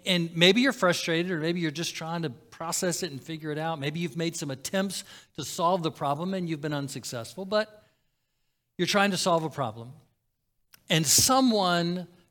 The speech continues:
comes along and observes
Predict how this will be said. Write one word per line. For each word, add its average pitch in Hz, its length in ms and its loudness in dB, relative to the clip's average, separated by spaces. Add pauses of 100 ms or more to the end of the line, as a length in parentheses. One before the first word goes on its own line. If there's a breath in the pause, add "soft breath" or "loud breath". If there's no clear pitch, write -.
comes 220 320 2
along 131 680 0 (1160)
and 160 180 0
observes 151 1000 2